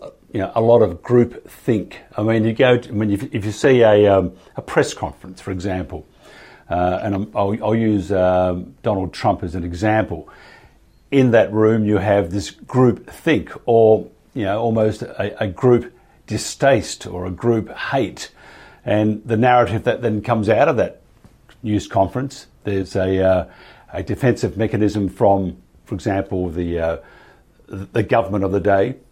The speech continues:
and there's this aggressive think or, uh, approach from the journalist, and they have in their mind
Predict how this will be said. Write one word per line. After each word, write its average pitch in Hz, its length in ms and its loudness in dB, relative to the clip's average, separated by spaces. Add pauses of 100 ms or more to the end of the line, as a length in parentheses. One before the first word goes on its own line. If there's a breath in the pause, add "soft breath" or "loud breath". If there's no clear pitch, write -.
(220)
and 101 200 -6
there's 98 180 -2
this 95 180 -8
aggressive 107 580 0 (800)
think - 540 -2
or, 92 340 -6
uh, 85 140 -10
approach - 560 -2 (120)
from 107 280 0
the 113 160 -4
journalist, 123 560 0
and 107 160 -2
they 139 180 4
have 120 260 4
in 110 120 -2
their 131 100 2
mind 107 460 -4